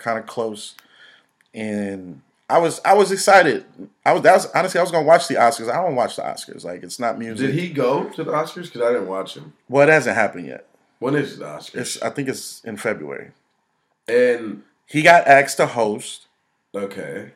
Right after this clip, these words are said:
Speaker 1: He accepted, and then these trash troll people, journalists, whatever they call themselves, started digging up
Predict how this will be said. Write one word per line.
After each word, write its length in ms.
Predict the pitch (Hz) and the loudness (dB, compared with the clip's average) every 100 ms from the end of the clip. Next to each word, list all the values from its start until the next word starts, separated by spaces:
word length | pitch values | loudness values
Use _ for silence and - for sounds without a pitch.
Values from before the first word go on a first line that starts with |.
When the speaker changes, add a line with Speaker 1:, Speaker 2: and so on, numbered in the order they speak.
| _ | _
Speaker 1:
He 220 | - 123 | -10 -4
accepted, 800 | 131 135 - 170 147 - 98 101 - _ _ _ _ _ _ | -4 -4 0 2 2 -2 -6 -6 -12 _ _ _ _ _ _
and 160 | 107 107 | -6 -4
then 300 | 110 110 104 | -4 -4 -4
these 480 | 117 113 104 - - | -6 -6 -8 -10 -12
trash 640 | - - 131 139 143 139 - | -6 4 8 8 6 2 -8
troll 920 | - - 135 135 131 131 127 123 120 _ _ - | -6 2 4 6 4 2 2 -2 -6 _ _ -10
people, 840 | 147 143 139 127 127 127 123 123 _ _ _ - | -4 -4 -2 -2 0 0 -4 -8 _ _ _ -8
journalists, 600 | - 131 127 123 123 - | 0 2 2 0 -2 -4
whatever 320 | 110 131 151 | -2 2 4
they 120 | 147 | 2
call 220 | 139 135 123 | 2 2 2
themselves, 680 | 104 113 104 101 92 87 - _ _ - | -2 -4 -2 -4 -6 -12 -20 _ _ -6
started 320 | 113 107 90 | -2 -2 -2
digging 320 | 120 139 139 | 2 2 4
up 460 | 123 117 110 - - | 4 4 4 -4 -20